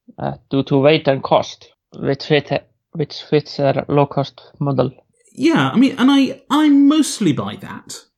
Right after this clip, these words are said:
Speaker 2: Um, except
Speaker 1: Yeah.
Speaker 2: that, you know, I guess we keep going to these, um, trade shows for the passenger experience industry.
Speaker 1: Yeah.
Speaker 2: And we keep seeing these vendors who say, Yes, we can put this very low weight box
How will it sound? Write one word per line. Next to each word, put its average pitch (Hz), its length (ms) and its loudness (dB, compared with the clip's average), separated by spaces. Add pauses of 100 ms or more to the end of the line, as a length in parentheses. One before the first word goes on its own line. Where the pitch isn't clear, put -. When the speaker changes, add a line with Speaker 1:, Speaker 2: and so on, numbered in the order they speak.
(160)
Speaker 2:
Um, 147 360 0
except - 400 -4
Speaker 1:
Yeah. - 120 0
Speaker 2:
that, 196 200 -2
you 226 100 2
know, 196 140 -2
I 208 80 -4
guess 214 220 -6
we 226 100 -2
keep 202 280 -10
going 160 300 -2
to 139 140 -10
these, 127 560 -4
um, 104 300 -10
trade 135 300 -6
shows 104 360 -14
for 110 80 -16
the 113 80 -16
passenger 107 400 -14
experience 117 480 -14
industry. - 500 -18
Speaker 1:
Yeah. 127 120 -2 (460)
Speaker 2:
And 170 160 0
we 170 80 -2
keep 214 380 -2
seeing 143 440 0
these 110 360 -4 (120)
vendors 117 420 -2
who 120 100 -6
say, 117 160 -6
Yes, 127 340 -4
we 135 120 -4
can 131 140 -2
put 127 180 -10
this 104 160 -16
very 135 440 0
low 127 220 2
weight 117 420 -4
box - 560 -8